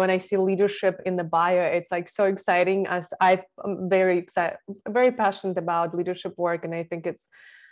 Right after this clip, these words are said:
it, it is, it is something that we get to all focus. So why, why,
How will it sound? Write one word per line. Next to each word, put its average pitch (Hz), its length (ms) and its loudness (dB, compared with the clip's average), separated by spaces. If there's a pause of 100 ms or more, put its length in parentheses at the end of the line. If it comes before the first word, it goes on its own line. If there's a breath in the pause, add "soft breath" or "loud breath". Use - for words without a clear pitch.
(140 soft breath)
it, 226 240 6
it 233 120 8
is, 254 200 6 (120)
it 226 100 6
is 262 180 4
something 226 340 0
that 190 140 4
we 180 120 0
get 180 180 2
to 190 140 -2
all 175 280 0
focus. 214 380 -2
So 208 180 4
why, 208 300 6
why, 208 520 2